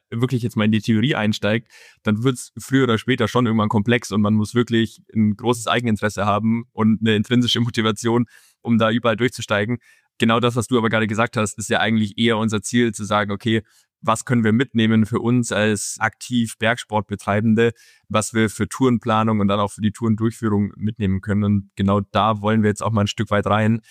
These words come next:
Wie würdet ihr generell an eine Tourenplanung, wir können gerne immer bei den zwei Beispielgebieten bleiben, wie würdet ihr aktiv rangehen? Also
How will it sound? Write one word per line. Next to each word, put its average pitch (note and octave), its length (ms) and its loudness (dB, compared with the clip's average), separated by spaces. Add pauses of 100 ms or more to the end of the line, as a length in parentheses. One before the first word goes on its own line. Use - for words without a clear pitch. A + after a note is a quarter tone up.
(240)
Wie B2 360 0
würdet B2+ 280 0
ihr A#2+ 180 2
generell G#2+ 680 0
an G#2+ 380 2 (580)
eine G2+ 260 2
Tourenplanung, B2 880 0
wir G#2 80 0
können A#2+ 220 0
gerne A#2 220 2
immer A#2 160 2
bei G#2+ 120 0
den G#2+ 300 2
zwei G2 160 0
Beispielgebieten G2+ 840 0
bleiben, G2+ 420 2
wie A#2+ 160 0
würdet A2+ 200 0
ihr G#2+ 140 2
aktiv - 420 -4
rangehen? E2+ 480 -2
Also F#2 300 -2